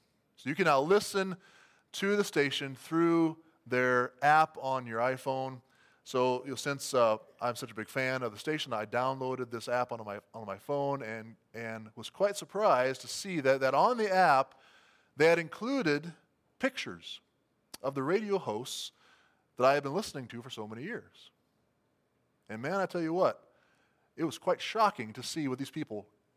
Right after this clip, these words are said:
really look like. See, I had been listening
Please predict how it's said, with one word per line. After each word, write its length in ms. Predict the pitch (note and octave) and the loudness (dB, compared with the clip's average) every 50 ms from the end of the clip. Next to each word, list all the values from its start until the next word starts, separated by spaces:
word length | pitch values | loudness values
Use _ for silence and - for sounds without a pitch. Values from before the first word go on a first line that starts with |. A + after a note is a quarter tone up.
| _ _ _ - | _ _ _ -8
really 240 | C3+ D#3 D3+ C3 A2 | -6 -4 -4 -4 -4
look 280 | A2 C#3+ F#3 F#3 - | -6 -8 -10 -12 -12
like. 180 | - E2+ E2 - _ _ _ _ _ _ _ _ _ _ _ _ _ _ _ _ _ _ _ _ _ _ _ _ _ _ _ _ _ _ _ _ _ _ _ _ _ _ _ _ _ _ _ _ _ _ _ _ _ _ _ _ | -14 -16 -16 -18 _ _ _ _ _ _ _ _ _ _ _ _ _ _ _ _ _ _ _ _ _ _ _ _ _ _ _ _ _ _ _ _ _ _ _ _ _ _ _ _ _ _ _ _ _ _ _ _ _ _ _ _
See, 120 | - - - | 0 4 6
I 60 | E3+ | 6
had 80 | A3 | 6
been 100 | G3 F3 | 6 4
listening 540 | F3+ G3 G3+ - F#3 F3+ E3+ D#3+ D#3 D3+ E3 | 2 0 0 0 -2 -2 -2 -2 -4 -6 -12